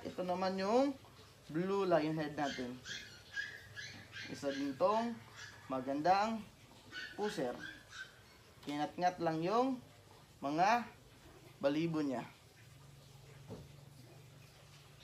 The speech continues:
Yan. Ito is three months, mag four months na. Yan. Ito yung mga blue natin, no?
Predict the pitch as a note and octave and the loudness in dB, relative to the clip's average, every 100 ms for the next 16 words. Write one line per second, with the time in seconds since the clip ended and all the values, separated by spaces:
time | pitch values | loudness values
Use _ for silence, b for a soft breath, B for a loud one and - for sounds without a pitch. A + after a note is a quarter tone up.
0 | - - - - - A2 F2+ - - - | -20 -20 -20 -16 -8 -6 -6 -10 -20 -20
1 | - - - - - - - - - F#3 | -20 -20 -20 -20 -20 -20 -20 -18 -6 0
2 | F3+ F3 E3+ - - - - F#3+ F#3+ F3+ | 2 2 0 -6 -14 -8 -2 0 4 6
3 | F3 E3+ - E3 D#3+ D#3+ - E3+ E3 D#3 | 6 2 -2 -2 -2 -4 0 2 4 0
4 | D3 B2+ A2+ - - - - - - - | -2 -6 -12 -14 -20 -20 -20 -20 -20 -20
5 | - - - - - - - C3 C#3 D#3+ | -20 -20 -20 -20 -20 -20 -10 0 6 10
6 | F#3 G3 F3 E3 - - - - - - | 10 10 4 -2 -10 -20 -20 -20 -20 -20
7 | - - - F#3 G3 F3+ D#3 E3 D#3+ D#3 | -20 -16 -6 -4 0 0 2 2 4 4
8 | D3+ D3 | 4 2